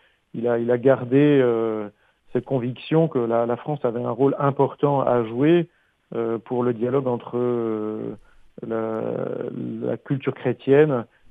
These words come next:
et la culture, euh, des Lumières, hein, euh, la culture, euh, de la raison. Et on peut rappeler aussi qu'il était membre de la, l'Académie des sciences morales et politiques, donc la France a su aussi, euh,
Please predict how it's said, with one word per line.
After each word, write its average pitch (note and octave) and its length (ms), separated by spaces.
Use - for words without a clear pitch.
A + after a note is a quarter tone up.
et C3 260
la B2+ 120
culture, B2+ 600
euh, A2+ 300
des A#2 180
Lumières, C#3+ 580
hein, C3 320
euh, A2+ 120
la A2 100
culture, A#2+ 460
euh, A#2 400
de A2+ 120
la A#2 120
raison. C#3 340
Et A#2 100
on A2+ 140
peut A#2 120
rappeler A2+ 240
aussi B2 220
qu'il B2 120
était B2 180
membre B2+ 280
de A#2 80
la, A#2 260
l'Académie A#2+ 420
des B2 140
sciences - 240
morales B2+ 240
et B2 60
politiques, B2+ 480
donc A#2 220
la A2+ 80
France C3+ 300
a A#2 80
su C#3+ 220
aussi, B2+ 540
euh, G#2 260